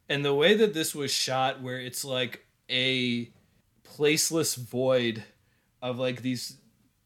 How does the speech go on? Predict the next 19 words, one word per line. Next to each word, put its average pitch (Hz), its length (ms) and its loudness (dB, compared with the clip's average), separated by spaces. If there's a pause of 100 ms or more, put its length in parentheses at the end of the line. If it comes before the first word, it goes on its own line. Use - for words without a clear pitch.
(360)
wills, 151 960 0
these 139 220 -10
spirits 143 680 -2
battling 127 600 -4
each 120 200 -6
other. 110 380 -10 (540)
It's, - 320 -6
it's 151 160 -4
so 180 260 4
strange. 151 580 -2
It's, 117 180 -8
like, 127 280 -6 (260)
a 143 60 -8
black 135 580 -2 (240)
void 135 640 -6
background, 113 720 -8 (580)
and 131 460 -2
it - 80 -6
just 143 300 -6